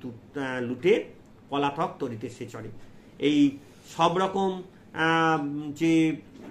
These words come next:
যাত্রা, অভিসার যাত্রা করা এবং সেখানে যে প্রেমের জন্য যে যাত্রা সেরকম, এবং,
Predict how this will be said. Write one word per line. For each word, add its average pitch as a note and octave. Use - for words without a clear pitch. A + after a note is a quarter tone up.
যাত্রা, E3+
অভিসার G3
যাত্রা D3+
করা D#3
এবং D3
সেখানে D3+
যে D3
প্রেমের D3+
জন্য D3
যে B2+
যাত্রা C#3
সেরকম, C#3
এবং, C#3+